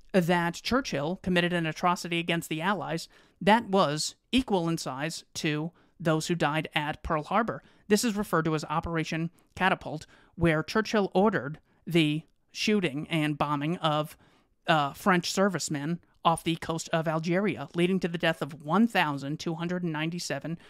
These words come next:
French servicemen. This took place in the summer of nineteen forty. Also, it was Winston Churchill and Britain who initiated the bombing of civilians, nineteen, uh, M-, May fifteenth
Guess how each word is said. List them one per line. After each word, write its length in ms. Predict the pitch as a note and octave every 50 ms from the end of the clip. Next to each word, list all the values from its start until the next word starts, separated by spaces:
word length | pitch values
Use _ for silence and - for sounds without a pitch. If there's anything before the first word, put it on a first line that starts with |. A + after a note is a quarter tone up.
| - - -
French 260 | - - E3+ D#3+ E3 -
servicemen. 600 | - F#3 F3 E3 C#3+ - - C#3 C#3+ D#3+ E3 E3
This 180 | - D#3+ -
took 180 | - - - _
place 300 | - D3+ D#3 D#3+ - -
in 280 | - E3 D#3+ E3 E3 D#3
the 140 | D3+ D3+ D3+
summer 460 | - - - F#3 F3+ C3+ C#3 D3+ D3 - - - - _ -
of 240 | D#3 D#3 D3+ D3+ - - -
nineteen 540 | F3 E3 D3 D#3 D3+ - - E3 D#3+ E3 - - _ _ _ _
forty. 400 | - - F#3+ G3+ G3+ D#3 C3+ C3
Also, 380 | D3+ F3 B3 B3+ - F#3+ D#3+ D#3
it 140 | D#3 -
was 120 | E3 D#3 E3
Winston 400 | D3+ F3 F3+ F3 - - F3 E3+
Churchill 440 | - G3 F#3 F3 - - D3 D3+ D#3+
and 160 | D#3 D3+ D3
Britain 360 | E3 F#3+ F#3+ - D3 C#3+ D3+ - _ _ _ _ _ _
who 140 | - G#3 G3+
initiated 720 | F#3 F3 E3 F3 A3+ C4 - B3 G3 D#3+ D#3 D#3 E3 D#3+ D#3+
the 40 | D#3+
bombing 340 | D3 C#3+ C#3+ D3 D#3 D#3
of 100 | D3+ C#3+
civilians, 720 | - - D#3 F3 F3+ G3+ G#3+ F3 C#3 - - - E3 - - - - _ _ _ -
nineteen, 640 | E3+ D#3 E3 E3 - - E3 D#3 D3+ D3+ D3+ D#3+ - - - - _ _ _ _ -
uh, 260 | E3 D#3 C#3+ C#3+ D3 - - - _ _ -
M-, 120 | G3 F#3 - _ -
May 200 | G3 F#3+ F#3 F3
fifteenth 600 | - F#3 F3 - - E3 D3+ D#3 D#3+ - -